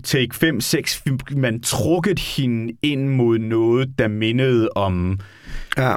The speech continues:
Speaker 1: om noget ritask, men aldrig rigtig ramte det. Det var nu ikke derfor, den ikke blev til noget, fordi hun testede egentlig, hun testede sgu egentlig okay.
Speaker 2: Okay, ja.
Speaker 1: Øhm,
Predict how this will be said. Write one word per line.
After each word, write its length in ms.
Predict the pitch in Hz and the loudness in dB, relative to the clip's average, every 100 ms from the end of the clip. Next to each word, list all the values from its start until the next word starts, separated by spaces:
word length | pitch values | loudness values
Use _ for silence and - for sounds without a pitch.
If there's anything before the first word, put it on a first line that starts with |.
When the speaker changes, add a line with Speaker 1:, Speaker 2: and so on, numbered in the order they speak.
| - - | -2 -2
Speaker 1:
om 160 | 127 | 0
noget 360 | 110 110 107 104 | 0 0 2 2
ritask, 380 | 127 131 - 117 | 0 0 -2 -2
men 140 | 107 - | -4 -2
aldrig 300 | 95 104 98 | -2 0 -2
rigtig 300 | 85 95 - | -4 -4 -4
ramte 180 | 101 - | -6 -6
det. 80 | 113 - _ - | -10 -10 _ -2
Det 80 | 160 | 2
var 60 | 156 | 4
nu 100 | 165 | 2
ikke 160 | - | 2
derfor, 160 | 139 120 | 0 2
den 100 | 110 | 0
ikke 120 | 113 | 0
blev 180 | 117 - | -2 0
til 120 | 113 | 0
noget, 240 | 90 95 | 2 0
fordi 160 | 95 113 | 0 0
hun 140 | 123 | 2
testede 400 | 113 135 - 104 | 2 0 2 0
egentlig, 440 | 104 101 98 95 87 - _ 120 | 0 -2 0 0 -2 -8 _ -6
hun 80 | 113 | -2
testede 260 | 113 110 | -2 -2
sgu 140 | - 95 | -2 0
egentlig 240 | 90 92 | 0 0
okay. 220 | 95 98 92 | 0 0 0
Speaker 2:
Okay, 180 | - 196 | 0 0
ja. 380 | 104 90 90 90 | 2 2 2 2
Speaker 1:
Øhm, 360 | 87 95 - | 0 -2 -4